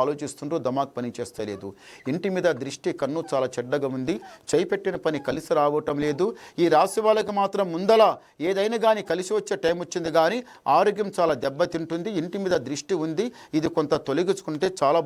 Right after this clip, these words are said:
బాగుంటుంది. ఒకసారి గవ్వలేద్దాం. ఓం నమ శివాయ. చాలా మంచి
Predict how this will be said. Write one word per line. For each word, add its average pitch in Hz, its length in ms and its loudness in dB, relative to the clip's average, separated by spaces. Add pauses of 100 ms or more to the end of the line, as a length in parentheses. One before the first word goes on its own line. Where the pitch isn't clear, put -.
బాగుంటుంది. 147 540 -2 (360)
ఒకసారి 120 380 -2 (100)
గవ్వలేద్దాం. 98 520 -4 (1080)
ఓం 170 100 2 (100)
నమ 156 120 4 (140)
శివాయ. 123 420 0 (2250)
చాలా 139 200 6
మంచి 131 220 -6